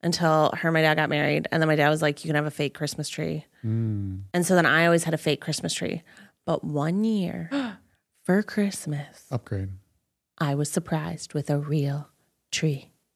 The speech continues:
Speaker 2: Wow. Douglas fir.
Speaker 3: Ooh.
Speaker 1: It was beautiful. I loved it.
Speaker 2: Wow.
Speaker 1: It was very messy.
Speaker 3: Yeah.
Speaker 1: I would never have one in my house.
Speaker 3: Yeah.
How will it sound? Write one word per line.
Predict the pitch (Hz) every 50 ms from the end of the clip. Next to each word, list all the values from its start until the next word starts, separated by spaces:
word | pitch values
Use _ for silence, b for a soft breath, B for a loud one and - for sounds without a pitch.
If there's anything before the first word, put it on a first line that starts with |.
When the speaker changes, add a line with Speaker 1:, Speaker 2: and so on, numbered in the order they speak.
| _ _ _
Speaker 2:
Wow. | - 107 104 101 101 -
Douglas | 208 220 254 359 440 403 285 226 214 190
fir. | 180 175 170 170
Speaker 3:
Ooh. | 170 165 165 165 165 -
Speaker 1:
It | 165
was | 160 160 156
beautiful. | 151 160 165 160 170 - - 139 143 - _ _ _ _ _ _ _ _ _ _ - -
I | 170
loved | 170 170 170 165 165 165 -
it. | - - _ _ _ _ _ _ _ -
Speaker 2:
Wow. | 107 104 104 113 113 - 151
Speaker 1:
It | -
was | 190 185 170
very | 170 180 156
messy. | 151 - 226 247 262 269
Speaker 3:
Yeah. | 233 175 170 - - _ _ _ _ _
Speaker 1:
I | - 175
would | 175
never | 170 170 165 156 151 147 143
have | 139 - -
one | -
in | - -
my | - -
house. | 151 - - - - -
Speaker 3:
Yeah. | 233 202 185 175